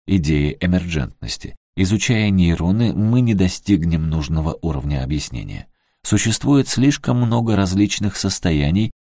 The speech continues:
которые приводят к одному и тому же результату. Должны ли нейробиологи впасть в отчаяние? Джон Дойл так не считает и думает, что вообще нет необходимости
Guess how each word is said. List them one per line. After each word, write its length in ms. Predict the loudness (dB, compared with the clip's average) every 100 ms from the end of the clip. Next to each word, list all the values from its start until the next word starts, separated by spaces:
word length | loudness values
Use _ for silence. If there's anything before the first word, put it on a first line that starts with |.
| _
которые 420 | -2 0 2 2 2
приводят 460 | 2 4 2 0
к 80 | 0
одному 440 | 0 0 2 0
и 120 | 0 0
тому 260 | 0 0
же 160 | 0 -2
результату. 680 | -2 -4 -4 -6 -8 -12 -20 _ _ _
Должны 540 | 0 2 2 2 2 2
ли 200 | 0 0
нейробиологи 800 | 0 2 0 0 0 0 0 0
впасть 520 | -2 2 4 4 2
в 80 | 0
отчаяние? 760 | 0 -2 -2 -2 -2 -6 -8 -12 _ _ _ _ _ -8
Джон 240 | 0 2 4
Дойл 320 | 4 2 0
так 240 | 0 0
не 100 | 0
считает 540 | 0 -2 -2 -2 -4 -2
и 160 | -2
думает, 420 | 0 2 2 0
что 220 | 0 -2 0
вообще 500 | 0 -2 -2 -2 0
нет 260 | -2 -2
необходимости 760 | -4 -4 -4 0 0 0 -4